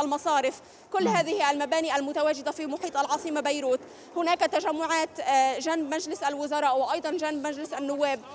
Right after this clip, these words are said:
Speaker 1: وهنا في ساحة الشهداء يعني، آه، عند تقاطع الصيفي هناك، هناك تجمعات كبيرة للمتظاهرين. يعني اليوم أعداد المتظاهرين
Speaker 2: مم.
Speaker 1: تساعدهم في اقتحام كل هذه
Speaker 2: هل هن-،
Speaker 1: المباني.
Speaker 2: هل
Speaker 1: يعني بات-،
Speaker 2: لديك
Speaker 1: باتت
Speaker 2: فكرة،
Speaker 1: أعداد
Speaker 2: نور، هل
Speaker 1: المتظاهرين
Speaker 2: لديك،
Speaker 1: أكبر.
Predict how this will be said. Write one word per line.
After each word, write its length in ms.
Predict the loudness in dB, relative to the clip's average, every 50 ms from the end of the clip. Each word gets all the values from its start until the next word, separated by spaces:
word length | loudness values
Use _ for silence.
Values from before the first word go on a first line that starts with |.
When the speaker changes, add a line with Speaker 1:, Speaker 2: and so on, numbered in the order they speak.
| -14 -14 -12 -2 0
Speaker 1:
وهنا 320 | 2 2 2 2 0 0
في 120 | -2 -6
ساحة 340 | -2 -2 -2 0 0 -2 -2 -2
الشهداء 640 | -4 -4 -4 -4 -2 -2 -2 0 2 2 2 2 0 0 -2
يعني، 400 | -4 -4 -2 -4 -4 -4 -2 2
آه، 180 | 2 2 2 2
عند 180 | 0 -2 -2 -2
تقاطع 480 | -2 -4 -2 -4 -4 -2 -2 -2 -2
الصيفي 400 | -2 -2 -2 -2 -2 -2 -4 -6 -6
هناك، 380 | -6 -6 -6 -4 -4 -4 -4 -6 -12 -20 -20 -20 -12 -6 -4
هناك 220 | -2 -2 0 0
تجمعات 640 | -2 -2 -2 -4 -4 -4 -4 -2 -2 -4 -4 -4
كبيرة 320 | -4 -6 -6 -4 -4 -4 -2
للمتظاهرين. 760 | -2 -4 -4 -6 -6 -6 -4 -4 -4 -4 -4 -4 -6 -6 -6
يعني 120 | -6 -4
اليوم 240 | -2 -2 -2 -2 -2
أعداد 300 | -4 -2 0 0 0 0
المتظاهرين 800 | 0 -2 -2 -4 -4 -2 0 0 0 0 -2 -4 -4 -4 -4 -6 -8 -8
Speaker 2:
مم. 140 | -6 -4 -4
Speaker 1:
تساعدهم 640 | -2 0 2 4 4 4 4 2 2 0 0 -2
في 80 | -4 -6
اقتحام 400 | -8 -6 -8 -6 -4 -2 -2 -2
كل 180 | -2 -2 -2 0
هذه 400 | 0 -2 -2 -2 -2 -2 2 4
Speaker 2:
هل 60 | 4
هن-، 80 | 4
Speaker 1:
المباني. 300 | 6 6 6 6 6 6
Speaker 2:
هل 140 | 6 6 6
Speaker 1:
يعني 140 | 6 6 8
بات-، 240 | 6 6 6 4 2
Speaker 2:
لديك 120 | 2 2 2
Speaker 1:
باتت 180 | 0 0 0
Speaker 2:
فكرة، 140 | 2 6 6
Speaker 1:
أعداد 220 | 8 8 8 6 4 2 2 2
Speaker 2:
نور، 220 | 4 6 6 6
هل 220 | 6 6 6 6
Speaker 1:
المتظاهرين 0 | 6 6 6 6 4
Speaker 2:
لديك، 20 |
Speaker 1:
أكبر. 200 | 4 0 0 -4